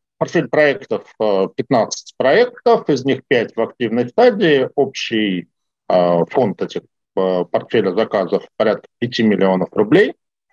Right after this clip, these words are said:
У компании есть кредитный рейтинг. Недавно, в ноябре двадцать второго года он был подтвержден. Рейтинг от агентства Акра на уровне трипл би минус.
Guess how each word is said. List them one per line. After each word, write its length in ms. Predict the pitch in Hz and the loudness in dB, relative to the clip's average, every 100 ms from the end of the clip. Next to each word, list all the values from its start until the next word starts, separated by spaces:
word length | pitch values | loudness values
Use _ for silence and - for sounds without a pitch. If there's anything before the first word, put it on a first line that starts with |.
| _ _ _ _ - | _ _ _ _ -14
У 80 | - | -4
компании 380 | - 175 190 147 | -2 0 0 2
есть 260 | 131 127 - | 2 0 -2
кредитный 480 | 123 120 131 113 | -4 -2 -2 0
рейтинг. 520 | 101 107 123 226 220 - | 0 0 0 0 -2 -2
Недавно, 720 | 202 165 147 139 107 85 90 | 0 4 2 2 0 -4 -8
в 60 | 85 | -6
ноябре 460 | 101 107 101 101 92 | -2 -2 0 0 2
двадцать 340 | 104 98 - | 0 -2 -4
второго 400 | - 104 98 95 | -2 0 2 2
года 280 | 98 92 90 | 2 2 2
он 200 | 92 85 | 0 0
был 200 | 85 82 | -4 -4
подтвержден. 600 | - - 110 104 208 269 - | -8 0 0 2 2 0 -4
Рейтинг 520 | 123 117 110 - 98 - | -2 0 0 -4 -8 -2
от 160 | 101 | -2
агентства 600 | 98 98 98 - - 98 - | 0 0 -2 -4 0 0 2
Акра 480 | 107 - - 92 - - | 0 0 -2 -2 -2 -2
на 120 | 101 | 2
уровне 440 | 95 92 85 92 - - _ _ - | 2 0 -2 -6 -6 -16 _ _ -2
трипл 340 | 120 - 202 | -2 0 0
би 280 | 196 196 - 123 107 | 2 0 0 -6 -6
минус. 520 | - 202 277 240 - | 2 4 4 0 -2